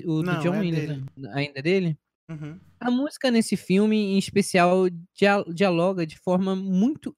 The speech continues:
Speaker 1: íntima com a direção. A cena do vira-tempo é maravilhosa, com o tic-tac do relógio, acompanhando a tensão crescente da trilha musical. Uma pena
Speaker 2: Então,
Speaker 1: que o
Speaker 2: é
Speaker 1: Williams
Speaker 2: assim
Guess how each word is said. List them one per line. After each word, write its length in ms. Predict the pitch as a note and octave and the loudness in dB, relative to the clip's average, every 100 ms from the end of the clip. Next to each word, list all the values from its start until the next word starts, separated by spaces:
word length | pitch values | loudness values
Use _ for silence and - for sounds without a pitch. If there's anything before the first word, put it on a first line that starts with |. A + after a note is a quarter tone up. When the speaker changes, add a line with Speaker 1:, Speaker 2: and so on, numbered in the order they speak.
| - | -4
Speaker 1:
íntima 580 | A3+ D4 - F#3+ D3 D3 | -2 -2 -2 -2 0 -2
com 120 | G3+ | -4
a 40 | |
direção. 640 | G3+ G3+ A3+ A3+ - C#3+ C#3+ _ _ _ _ | -2 0 -2 -2 -4 -4 -4 _ _ _ _
A 140 | F3 | -6
cena 300 | F#3 B3+ C#4+ C4+ | -4 -4 -4 -4
do 100 | A#3+ | 0
vira-tempo 400 | A3 G3 G3+ A3+ | 0 2 0 0
é 20 | |
maravilhosa, 640 | G#3+ F#3 A3 A#3 F#3 F3+ F3 | 0 2 0 2 2 2 -2
com 120 | F3 | -4
o 40 | |
tic-tac 580 | E3 F3+ - - D3+ D#3 | -6 -10 -10 -4 -4 -4
do 100 | C#3+ | -2
relógio, 540 | C#3 B2+ B2 C3 C#3+ D#3+ - - A3 | 0 0 0 0 -2 -10 -18 -12 -12
acompanhando 540 | - B3+ A3+ A3+ C4+ | -6 -4 0 0 -2
a 60 | C4 | -2
tensão 380 | B3 G#3+ A3 G#3+ | -4 -4 -6 -8
crescente 600 | - D4+ C#4+ - A#3 A#3+ | -6 -6 -6 -4 -4 -2
da 120 | G#3+ G#3 | -4 -2
trilha 260 | F#3+ F#3+ | 0 0
musical. 520 | F#3 F3+ F#3+ C#3+ A#2+ B2 _ _ _ _ _ _ _ | 0 0 -2 -2 -2 -4 _ _ _ _ _ _ _
Uma 160 | D#4+ D#4+ | -2 -2
pena 300 | A3+ A#3+ B3+ | 4 4 4
Speaker 2:
Então, 100 | - | 0
Speaker 1:
que 80 | B3 | 2
o 20 | |
Speaker 2:
é 100 | F3 | 2
Speaker 1:
Williams 220 | F3+ A3 | 2 0
Speaker 2:
assim 360 | G3 A#3 C4 | 0 0 -2